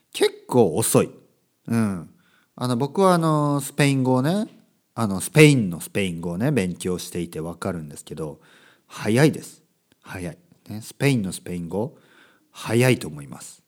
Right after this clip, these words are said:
ね。えー、あとは、英語もですね、英語もですね、英語は結構ね、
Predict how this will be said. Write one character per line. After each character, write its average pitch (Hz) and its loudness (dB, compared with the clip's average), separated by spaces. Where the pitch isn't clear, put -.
ね。 113 -10
え 87 -8
ー、 - -20
あ 98 -12
と 92 -8
は、 82 -10
英 123 2
語 202 4
も 226 6
で 127 2
す - -10
ね、 87 -6
英 120 2
語 175 0
も 208 2
で 143 2
す - -8
ね、 - -10
英 147 2
語 247 0
は 285 0
結 311 -6
構 160 2
ね、 95 0